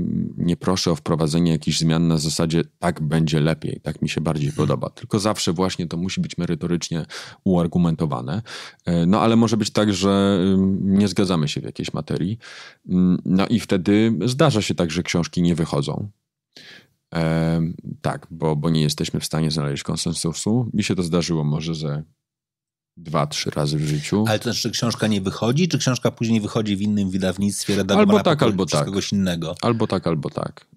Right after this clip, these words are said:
Speaker 1: Y,
Speaker 2: A to ciekawe, miałeś kiedyś tak, że na przykład zobaczyłeś książkę, która została wydana w innym wydawnictwie, zredagowana przez kogoś innego, przeczytałeś ją i powiedziałeś: „Ha! Moja
Speaker 1: Tak.
Speaker 2: by się czytała lepiej”.
Speaker 1: Tak było.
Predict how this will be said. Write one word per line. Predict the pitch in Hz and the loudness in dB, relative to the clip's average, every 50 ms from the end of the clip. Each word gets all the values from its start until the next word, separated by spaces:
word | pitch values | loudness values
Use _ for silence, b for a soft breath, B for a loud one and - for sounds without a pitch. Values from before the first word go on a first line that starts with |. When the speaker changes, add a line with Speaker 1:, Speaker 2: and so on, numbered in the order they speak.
| _ _ - | _ _ -6
Speaker 1:
Y, | - - - 104 98 98 98 101 101 - 50 50 - - | -4 -2 0 0 0 0 -2 -2 -2 -4 -4 -4 -4 -4
Speaker 2:
A | - 98 | -2 -2
to | 104 | -2
ciekawe, | - - - - 92 90 87 | -2 -4 -4 -2 -2 -2 -2
miałeś | 87 87 87 - | -2 -4 -4 -4
kiedyś | - 85 - - | -6 -6 -4 -4
tak, | - 165 147 110 | -4 -2 -2 -2
że | 87 | -4
na | 90 85 | -4 -8
przykład | - - 92 87 | -8 -6 -6 -4
zobaczyłeś | 90 90 87 - - 87 80 | -4 -4 -4 -4 -6 -6 -6
książkę, | - - 90 87 82 - - 87 - | -6 -4 -4 -4 -6 -8 -10 -14 -14
która | - - 85 87 85 85 82 73 - - - - _ _ _ _ _ _ _ _ _ _ _ _ - | -10 -6 -4 -2 -2 -2 -2 -4 -6 -10 -16 -20 _ _ _ _ _ _ _ _ _ _ _ _ -10
została | 95 92 - - 90 87 | -10 -6 -4 -2 -2 -2
wydana | 87 87 87 85 85 82 85 - - | -2 -4 -4 -4 -4 -6 -8 -10 -8
w | 90 | -4
innym | 92 95 87 87 85 | -2 -2 -2 -2 -4
wydawnictwie, | 87 90 85 85 85 87 85 - - - 90 82 | -6 -6 -4 -4 -4 -4 -4 -4 -6 -6 -6 -4
zredagowana | 87 92 90 82 87 82 87 82 90 85 78 | -2 -2 -2 -2 -2 -2 -2 -2 -2 -4 -4
przez | - - - | -6 -8 -8
kogoś | - 90 85 - - | -6 -4 -4 -4 -2
innego, | 90 87 85 87 85 87 | -4 -4 -4 -4 -4 -4
przeczytałeś | 73 - - - 101 95 92 78 - | -4 -4 -2 0 0 0 0 0 0
ją | 95 90 | -2 -2
i | 87 | -2
powiedziałeś: | 76 92 82 90 80 - - _ _ | -2 0 0 0 0 -2 -4 _ _
„Ha! | - - 123 - 151 - B B B B B B B B B B B B B - - | -6 -2 -2 0 0 -2 B B B B B B B B B B B B B -2 0
Moja | 110 117 113 110 110 | 2 4 4 4 4
Speaker 1:
Tak. | 98 90 | 2 2
Speaker 2:
by | - | 0
się | - 98 | -2 -2
czytała | 82 - 101 92 92 | -2 0 2 2 4
lepiej”. | 90 85 - - 82 78 - - B B B B B - - | 2 2 0 -4 -6 -8 -8 -8 B B B B B -2 0
Speaker 1:
Tak | - - 85 82 | 0 2 2 0
było. | 78 92 98 104 110 113 123 135 135 135 117 117 | 2 2 4 4 6 6 6 4 4 2 0 -4